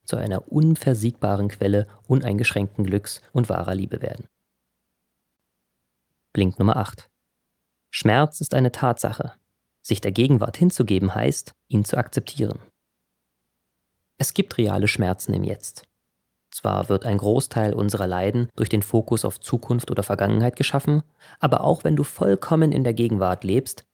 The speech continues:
wirst du Gefühle wie Trauer erleben. Aber was tust du mit ihnen? Sie unterdrücken und so tun, als ob alles in Ordnung wäre? Nein. Aber du kannst lernen, sie zu akzeptieren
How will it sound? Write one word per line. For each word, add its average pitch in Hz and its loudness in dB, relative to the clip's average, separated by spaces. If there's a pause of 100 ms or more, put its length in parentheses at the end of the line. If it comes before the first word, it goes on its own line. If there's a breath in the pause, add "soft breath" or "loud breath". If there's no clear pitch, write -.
(120)
wirst 135 4
du 117 0
Gefühle 131 2
wie 107 -2
Trauer 92 -2
erleben. - -6 (760)
Aber 120 2
was 151 0
tust - -2
du 120 4
mit 101 2
ihnen? 95 -2 (500)
Sie 110 0
unterdrücken 120 2
und 113 2
so 104 -2
tun, 143 2
als 107 -2
ob - -6
alles 110 0
in 95 -2
Ordnung 110 0
wäre? 175 0 (720)
Nein. 87 -4 (500)
Aber 123 -6
du 110 -4
kannst - -4
lernen, 107 2
sie 98 -2
zu - -6
akzeptieren 135 0